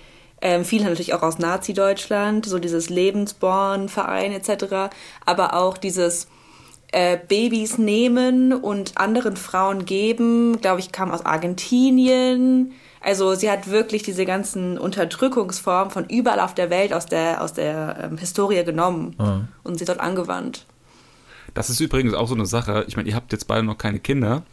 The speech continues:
Speaker 3: aber eine Sache, die mich sehr, sehr betroffen gemacht hat als Vater, die Vorstellung,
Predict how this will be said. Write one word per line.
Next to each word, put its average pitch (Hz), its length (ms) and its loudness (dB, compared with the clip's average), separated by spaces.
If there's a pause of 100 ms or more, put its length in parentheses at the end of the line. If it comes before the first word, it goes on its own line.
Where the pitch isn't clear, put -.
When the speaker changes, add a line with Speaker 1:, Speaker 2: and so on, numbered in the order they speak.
(560)
Speaker 3:
aber 98 600 -2
eine 101 180 -8
Sache, 104 220 -2
die 107 100 0
mich 120 180 0
sehr, 113 340 4
sehr 113 160 4
betroffen 110 380 -2
gemacht 95 260 -4
hat 110 120 -6
als - 160 -10
Vater, 107 460 -2 (480)
die 95 80 -6
Vorstellung, 139 840 -2